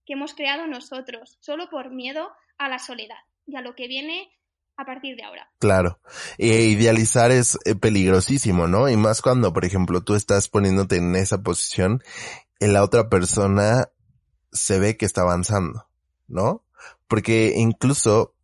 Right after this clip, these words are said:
Speaker 2: o a lo mejor como por el miedo igual a la soledad,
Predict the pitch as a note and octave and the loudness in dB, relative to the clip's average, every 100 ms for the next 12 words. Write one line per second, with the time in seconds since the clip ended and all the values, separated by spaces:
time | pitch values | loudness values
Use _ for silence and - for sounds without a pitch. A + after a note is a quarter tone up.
0 | _ - F#2+ F#2 F2+ F#2+ G#2+ G2+ G2 - | _ 0 2 4 2 2 2 2 0 0
1 | G#2+ F2+ - F2 F2 F2 F#2 F#2+ G2 F2 | 0 0 0 0 2 2 2 2 2 2
2 | E2+ F#2 F2+ D#2+ - F2 F2 F#2 A#2 | 2 2 2 0 0 -2 0 2 0